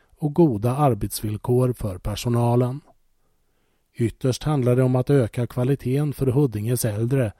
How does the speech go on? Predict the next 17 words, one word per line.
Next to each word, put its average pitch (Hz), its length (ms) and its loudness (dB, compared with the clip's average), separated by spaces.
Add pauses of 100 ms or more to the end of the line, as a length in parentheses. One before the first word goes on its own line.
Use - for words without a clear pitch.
(280)
skapa 143 420 2
bättre 147 420 0
arbetsvillkor 110 1040 0 (320)
samt 117 420 -2
ordning 117 440 2
och 123 120 4
reda 120 440 0
i 139 60 4
hemtjänsten. 120 840 -2 (1040)
Den 139 160 2
nya 151 260 6
modellen 120 560 2
kommer 117 260 0
att 117 200 -2
ge 113 160 -4
god 143 360 2
insyn, 131 600 0